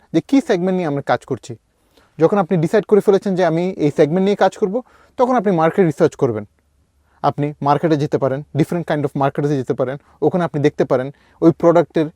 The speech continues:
কীরকম সেলিং প্রাইস, so that you know যখন আপনি ইম্পোর্ট করবেন, তখন আপনি কোন প্রাইসে আপনি বিক্রি করতে পারবেন। থার্ড হলো, আপনার ইম্পোর্ট করার আগে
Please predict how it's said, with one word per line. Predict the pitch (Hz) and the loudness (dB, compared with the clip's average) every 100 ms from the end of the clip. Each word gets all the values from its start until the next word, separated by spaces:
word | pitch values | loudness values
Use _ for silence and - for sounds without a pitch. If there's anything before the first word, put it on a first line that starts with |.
| _ - | _ -2
কীরকম | 202 226 | 0 0
সেলিং | - 175 185 | 0 0 0
প্রাইস, | - 120 - - _ _ _ - | 0 0 -2 -10 _ _ _ 2
so | 185 | 4
that | 156 - _ - 156 | 4 2 _ -2 2
you | |
know | 170 185 120 123 | 4 2 -2 -2
যখন | 143 185 | -2 -2
আপনি | 147 151 | -4 -2
ইম্পোর্ট | 156 220 - | 2 2 4
করবেন, | 151 127 110 - _ _ _ 180 | 4 4 -4 -8 _ _ _ 0
তখন | 175 185 | 0 -2
আপনি | 156 170 170 _ | -4 -8 -10 _
কোন | 180 175 170 _ | -4 -2 -4 _
প্রাইসে | 165 170 160 131 | 2 4 2 -2
আপনি | 127 139 | -2 -2
বিক্রি | 131 - 147 | -2 -4 -4
করতে | 131 139 | -4 -2
পারবেন। | 120 104 110 - _ _ _ _ _ _ | -4 -4 -10 -16 _ _ _ _ _ _
থার্ড | 202 220 | 2 4
হলো, | 220 233 254 _ _ _ | 4 2 0 _ _ _
আপনার | 156 - 175 165 - _ - | -4 0 -2 -2 -6 _ 0
ইম্পোর্ট | 208 262 247 | 2 2 0
করার | - 190 | 2 4
আগে | 147 117 | 4 0